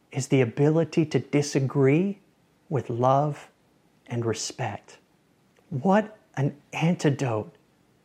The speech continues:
to the souls of the people around us if we continue to demonstrate the ability to disagree with love and respect. And so that brings us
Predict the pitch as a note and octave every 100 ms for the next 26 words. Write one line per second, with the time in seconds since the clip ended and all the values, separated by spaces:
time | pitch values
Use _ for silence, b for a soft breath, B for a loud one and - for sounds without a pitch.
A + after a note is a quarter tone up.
0 | _ - B2 A2 - C#3+ C#3 F#3+ F#3 F3
1 | - C3+ - - E3 E3 D#3+ D#3+ C#3 A#2+
2 | A#2 G#2+ G2 - - - b b b b
3 | b b D3 C3 - - C3+ A#2+ D#3 F3
4 | F3+ F3 - A#2+ - - D3+ E3+ D#3 D#3
5 | B2+ - - C3 B2 A2 - A#2 A2 -
6 | A#2 G#2 C3 E3 F3+ F3+ F3+ F3 _ _
7 | _ _ _ _ - A#2 D3 C#3 A#2+ -
8 | D3+ C3+ G#2+ - _ _ _ - B2+ A#2+
9 | A2 G#2+ G2+ F#2+ - - E2+ - - _
10 | _ _ _ _ _ _ _ B B G3+
11 | - A#3 C#4 C4+ F3+ C#3+ C#3+ E3+